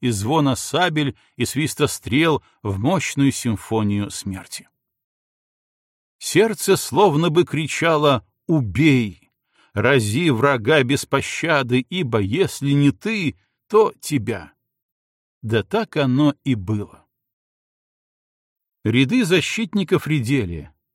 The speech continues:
Вот уже осталось всего с полдюжины, частью раненых, озлобленных, защищавших своего командира до последнего вздоха. Впрочем,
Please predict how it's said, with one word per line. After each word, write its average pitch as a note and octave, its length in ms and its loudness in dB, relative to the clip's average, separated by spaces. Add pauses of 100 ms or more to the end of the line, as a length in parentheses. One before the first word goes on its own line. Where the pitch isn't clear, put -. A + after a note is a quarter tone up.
Вот D#3 380 2
уже C3 360 0
осталось D3+ 540 -4
всего C3 360 -4
с - 60 -8
полдюжины, A2+ 840 -2 (280)
частью - 540 -2
раненых, B2+ 720 -2
озлобленных, A#2+ 800 -2 (260)
защищавших C3+ 920 -2
своего C#3 340 0
командира B2 760 0 (200)
до C#3 200 -4
последнего A#2 680 -2
вздоха. F#2 420 -10 (720)
Впрочем, G3+ 560 -4